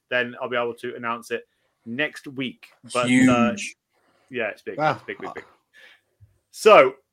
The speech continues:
Speaker 1: anyway, um, look, let's go around the, uh, I've left Harry shell shocked, but let's, uh, go around the houses and, uh,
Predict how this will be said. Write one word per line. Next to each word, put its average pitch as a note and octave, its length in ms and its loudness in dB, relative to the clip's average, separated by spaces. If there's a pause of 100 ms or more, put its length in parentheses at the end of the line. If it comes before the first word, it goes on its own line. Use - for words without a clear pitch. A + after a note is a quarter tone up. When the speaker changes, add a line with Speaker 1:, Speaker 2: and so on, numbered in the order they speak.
(240)
Speaker 1:
anyway, D#3 500 2 (120)
um, C#3+ 640 0 (300)
look, E3+ 340 0 (360)
let's C#3 200 -8
go D#3+ 140 2
around D#3+ 260 2
the, E3 280 -2
uh, E3+ 180 4
I've D#3 160 -8
left F#3 240 0
Harry F3 200 2
shell F3+ 200 2
shocked, C3+ 320 -4
but D#3+ 120 -6
let's, F3 300 -6
uh, E3+ 240 4
go F3+ 120 -8
around F3+ 200 0
the D3+ 60 -4
houses C#3 440 -4
and, C3 300 -12
uh, C#3 340 -4